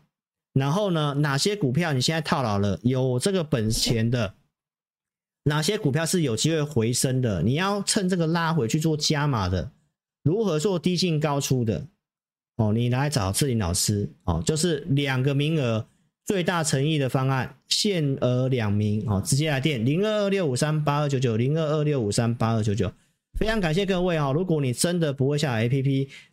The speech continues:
欢迎你可以直接来电，零二二六五三八二九九，零二二六五三八二九九，我们尽快有专人来协助你。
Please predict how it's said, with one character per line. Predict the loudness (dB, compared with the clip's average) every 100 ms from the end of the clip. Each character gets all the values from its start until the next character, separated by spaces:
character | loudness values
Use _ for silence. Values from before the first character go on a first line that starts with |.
| _
欢 | -2 0
迎 | 0
你 |
可 | 0
以 |
直 | 0 0
接 |
来 | 2 0
电， | 0 0 -2 0
零 | 0 2 0
二 |
二 | 0 0 0
六 | 0 0
五 | 0 0
三 | 0 0 0
八 | 0 0 0
二 | 0
九 | 0
九， | 0 -2 0
零 | 0 0
二 | 0
二 | 0 0
六 | 0 0
五 | 0
三 | 0 0
八 | 0 0
二 | 0
九 | 0
九， | 0
我 |
们 | 0 0
尽 | 0 0
快 | 0
有 | 0
专 | 0 0 0
人 | 0
来 | 0
协 | 0 0 0
助 | 0 0
你。 | -2